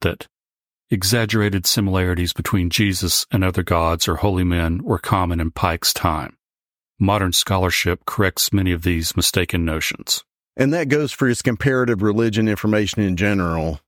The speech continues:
Speaker 2: This degree also repeats quite a bit of information from the last degree.
Speaker 1: It does. It talks about Philo's Gnosticism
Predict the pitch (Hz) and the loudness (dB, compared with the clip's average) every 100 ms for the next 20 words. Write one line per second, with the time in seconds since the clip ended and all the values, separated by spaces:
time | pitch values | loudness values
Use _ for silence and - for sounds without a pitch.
0 | _ _ _ - 117 156 - 135 151 135 | _ _ _ -6 -2 -2 0 0 2 2
1 | 143 - 123 101 98 156 151 - - 110 | 0 0 -2 0 0 -2 -2 -4 -4 0
2 | 104 104 107 104 104 - 104 101 - 98 | 0 2 0 2 0 2 2 2 0 0
3 | 98 90 95 98 90 - 76 78 71 73 | 0 2 2 2 0 -2 -2 0 -2 -4
4 | _ - 139 151 95 82 113 107 107 101 | _ -4 0 2 0 0 -4 0 0 0
5 | - 95 90 - - - - 107 98 98 | 0 2 2 0 -6 -8 -2 0 2 0
6 | 92 - 98 95 107 - 92 - 87 87 | 0 2 2 0 0 0 0 0 0 -2